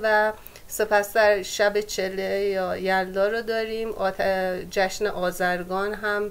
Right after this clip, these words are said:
پیش از اونه و بعد جشن‌های سده و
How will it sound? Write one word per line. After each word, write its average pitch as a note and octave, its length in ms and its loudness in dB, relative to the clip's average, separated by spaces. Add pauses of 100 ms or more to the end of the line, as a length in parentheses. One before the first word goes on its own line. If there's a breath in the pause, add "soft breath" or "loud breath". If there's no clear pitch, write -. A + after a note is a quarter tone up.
پیش - 260 -8
از F#3 240 -4
اونه A#3+ 300 2
و G3 200 -2
بعد F#3+ 360 2 (500 loud breath)
جشن‌های G#3 720 2
سده A3 880 2
و G3 400 2